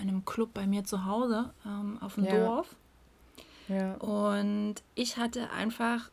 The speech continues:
Speaker 1: auch da wieder nur Schwein, dass ich halt einfach hammergeile, gute Freunde hatte.
Speaker 2: Mm,
Speaker 1: So, die
Speaker 2: das
Speaker 1: halt
Speaker 2: ist
Speaker 1: dann
Speaker 2: wichtig, ja.
Speaker 1: einfach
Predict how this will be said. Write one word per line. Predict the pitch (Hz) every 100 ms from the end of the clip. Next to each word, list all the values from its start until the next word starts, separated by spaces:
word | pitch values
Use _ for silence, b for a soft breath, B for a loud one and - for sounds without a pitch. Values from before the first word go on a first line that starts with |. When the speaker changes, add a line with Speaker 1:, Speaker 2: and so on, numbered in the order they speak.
| -
Speaker 1:
auch | 202 -
da | 170 170
wieder | 233 233
nur | 220 220
Schwein, | 208 - 208 196 208 226
dass | 220 196
ich | 202 190
halt | 196 -
einfach | 202 196 190 - - - - -
hammergeile, | - 214 214 220 208 202 202 214
gute | - 202
Freunde | 196 - 196 202 196 226 -
hatte. | - 196 - - 196 -
Speaker 2:
Mm, | 180 180 175 170
Speaker 1:
So, | 175 - - 190
die | -
Speaker 2:
das | 180
Speaker 1:
halt | 202 202
Speaker 2:
ist |
Speaker 1:
dann | 214 202
Speaker 2:
wichtig, | - 190
ja. | 208
Speaker 1:
einfach | 196